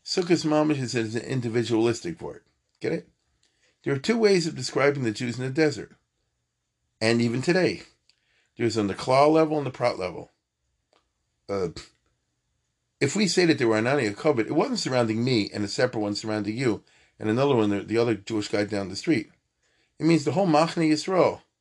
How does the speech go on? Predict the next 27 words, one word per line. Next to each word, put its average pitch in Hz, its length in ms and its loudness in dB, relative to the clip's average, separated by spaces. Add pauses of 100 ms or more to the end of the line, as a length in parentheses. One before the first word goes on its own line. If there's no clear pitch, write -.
(560)
all 151 160 2
those 147 220 0
two, 156 200 -2
three 151 140 -2
million 143 280 0
people 165 340 -4
and 104 120 -4
so 101 200 -4
forth, 107 360 -6 (480)
were 120 120 0
surrounded, 139 520 2
broadly 120 320 2
speaking, 151 540 -4 (640)
with 131 380 -4 (160)
these 120 320 -4
Ananim. 147 480 2 (960)
So 131 220 4
much 156 140 2
so 98 440 0 (560)
that 113 120 0
we're 110 100 2
told, 127 340 -2
as 120 180 0
you 127 100 -2
know 117 180 2
very 123 200 -2
well, 98 360 -4